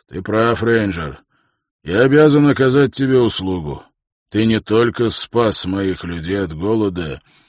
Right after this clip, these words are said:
но ещё и дал возможность немного заработать». Уилл пожал плечами. «Это ты оказал мне услугу, взяв его. Мне будет спокойнее от мысли, что этот негодяй находится за пределами Орлуина.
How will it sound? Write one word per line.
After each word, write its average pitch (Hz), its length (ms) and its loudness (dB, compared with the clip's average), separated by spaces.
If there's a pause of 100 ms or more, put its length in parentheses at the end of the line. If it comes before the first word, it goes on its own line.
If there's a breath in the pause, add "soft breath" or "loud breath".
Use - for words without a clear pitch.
(200 soft breath)
но 113 200 -4
ещё 82 340 -6
и 87 140 -4
дал 90 260 -6
возможность 85 960 -6
немного 80 460 -8
заработать». 87 840 -6 (500)
Уилл 131 280 -2
пожал 95 420 -8
плечами. 65 600 -16 (640)
«Это 190 240 0
ты 226 160 -4
оказал 92 420 -6
мне 95 160 -4
услугу, 98 460 -4
взяв 98 340 -6
его. 104 260 -8 (320)
Мне 120 240 0
будет 160 300 0
спокойнее 160 560 -4
от 78 140 -10
мысли, 123 260 -4
что 113 180 -6
этот 120 260 -6
негодяй 120 520 -2
находится 98 600 -6
за 104 180 -4
пределами 98 580 -6
Орлуина. 85 680 -8